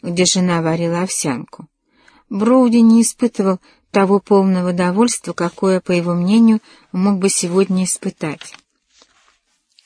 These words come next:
Хмурясь и, видимо,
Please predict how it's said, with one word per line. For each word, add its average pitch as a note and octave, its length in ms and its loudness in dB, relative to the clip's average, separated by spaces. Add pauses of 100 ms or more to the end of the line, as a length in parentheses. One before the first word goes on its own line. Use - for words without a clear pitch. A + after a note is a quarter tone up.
(1500)
Хмурясь A#3+ 560 4
и, G#3+ 80 0
видимо, G#3 420 2